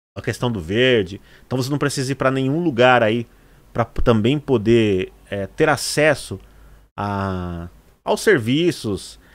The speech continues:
ao lazer. Então você vê que ela, ela na, na mensagem dela ali, ela até fala o quê? Ela fala assim: é, "Você vai ter uma nova realidade de experiência, de compras,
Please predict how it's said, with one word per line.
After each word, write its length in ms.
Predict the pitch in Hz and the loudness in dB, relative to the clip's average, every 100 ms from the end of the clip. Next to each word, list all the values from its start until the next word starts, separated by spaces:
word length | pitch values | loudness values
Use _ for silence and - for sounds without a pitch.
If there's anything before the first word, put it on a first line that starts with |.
| _ | _
ao 180 | - 123 | 2 4
lazer. 760 | 139 160 117 104 135 160 151 113 | 6 4 2 0 2 2 2 0
Então 160 | - | 0
você 240 | 151 - 180 | 0 2 2
vê 160 | 143 | 2
que 120 | 110 131 | 0 -2
ela, 140 | 120 | -2
ela 260 | - 123 120 | -2 -2 0
na, 260 | 117 113 110 | 0 -2 -2
na 80 | |
mensagem 500 | 120 131 - 147 143 | -2 -4 -2 0 0
dela 200 | 127 110 98 | 0 2 2
ali, 260 | 135 190 - _ - - _ - | 0 -4 -8 _ -20 -20 _ -2
ela 160 | 135 | -2
até 160 | 156 175 | 0 -2
fala 340 | - 160 170 | 2 2 2
o 40 | 170 | 0
quê? 160 | - | 0
Ela 180 | 113 117 | 0 0
fala 200 | - 143 | 0 -2
assim: 300 | 139 131 101 - - - _ _ | -2 -6 -8 -10 -20 -20 _ _
é, 400 | 113 110 107 101 | -2 0 0 0
"Você 680 | 98 127 - 156 160 165 160 120 | -2 -4 -2 0 2 4 2 2
vai 140 | 139 | 0
ter 100 | - | 2
uma 160 | 147 143 | 0 2
nova 240 | 170 180 | 2 2
realidade 800 | 151 156 143 107 123 139 135 117 | 0 0 0 4 6 6 4 0
de 60 | 110 | -8
experiência, 800 | - 139 123 113 127 139 - 113 | -6 -2 -2 -2 -4 -4 -4 -6
de 100 | - | -6
compras, 880 | - 135 139 139 135 131 - - | 2 4 4 2 2 0 -2 -12